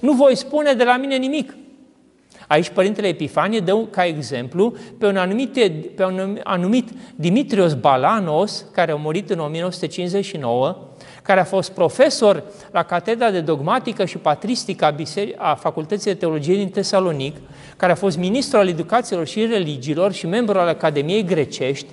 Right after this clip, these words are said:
și care susținea că epoca Sfântului Ioan Damaschin a fost una întârziată,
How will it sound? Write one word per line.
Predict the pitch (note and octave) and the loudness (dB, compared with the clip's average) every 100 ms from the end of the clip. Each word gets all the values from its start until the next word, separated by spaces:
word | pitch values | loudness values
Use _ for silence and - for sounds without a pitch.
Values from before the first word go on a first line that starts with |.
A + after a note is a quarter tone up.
| - - - - | -20 -20 -20 -16
și | - | -2
care | C4 C#4+ | 4 4
susținea | C4 C4 - G3 F#3+ C#4+ - | 4 0 0 0 2 0 2
că | A#3+ C#4+ C#4+ - - | 2 2 0 -10 -4
epoca | A3 C#4 D4 F3 | -2 -2 -2 -2
Sfântului | - G#3+ G#3 G3 E3+ | -2 -6 -2 -2 0
Ioan | F#3 G#3+ | -2 -2
Damaschin | F3+ C3+ - F3 | -2 -4 -6 -6
a | D3+ | -4
fost | E3+ D#3+ | -4 -6
una | E3 | -6
întârziată, | D#3 C#3+ C#3+ B2 G#2 C3+ D#3 D3 - A#2+ | -6 -6 -6 -6 -2 2 2 0 -8 -14